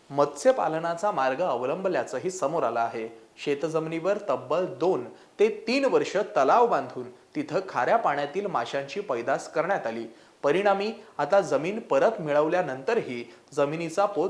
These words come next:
खराब झाल्यानं पुन्हा उत्पन्न घेण्यासाठी जवळपास आठ ते दहा वर्षांचा कालावधी द्यावा लागेल, असं सत्यशोधक समितीच्या अहवालात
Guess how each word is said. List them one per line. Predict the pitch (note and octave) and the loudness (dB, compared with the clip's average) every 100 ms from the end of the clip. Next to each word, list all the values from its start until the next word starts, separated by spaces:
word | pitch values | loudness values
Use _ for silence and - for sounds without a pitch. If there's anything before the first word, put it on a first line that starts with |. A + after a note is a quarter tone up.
| - - | -2 -4
खराब | C#3+ A#3 G#3 | 2 2 2
झाल्यानं | E3+ F#3+ C3+ A#2 - - - | 0 0 0 -4 -8 -18 -10
पुन्हा | D3 G3 | -6 0
उत्पन्न | A#3 - G#3+ G#3 G3+ | 0 0 -2 -2 -4
घेण्यासाठी | D#3 E3 E3+ F3 A#2 A2+ - - - | -4 -6 -2 -4 -4 -10 -14 -20 -4
जवळपास | C3+ D3 A3+ A3 C#3 - - - | 0 2 0 2 2 2 -4 0
आठ | E3+ - - - - | 0 0 -6 -20 -10
ते | D#3+ | -8
दहा | D#3+ B2+ - G3+ | -6 -6 -2 -2
वर्षांचा | A3+ C#3 B2+ C3 C3 F3+ | 0 -2 -4 -8 -2 -4
कालावधी | F3+ C3 C#3 G3 D#3 B2 A#2 - _ _ - | 0 0 0 0 -2 -6 -14 -20 _ _ -12
द्यावा | B2+ C3 C3 D#3+ - - A#2+ | -2 0 2 0 -4 -16 -4
लागेल, | B2 A#2 A2+ A2 - _ _ - | -2 -2 -6 -10 -20 _ _ -10
असं | C3+ G3+ | -2 -2
सत्यशोधक | G3+ - E3 D#3+ D#3+ F3 - | 0 -2 -4 -2 -2 -2 -4
समितीच्या | C#3 C3 C3+ B2+ D#3+ | -8 -8 -10 -4 -2
अहवालात | A#2+ C3 F#3 A#2 | -2 -2 0 0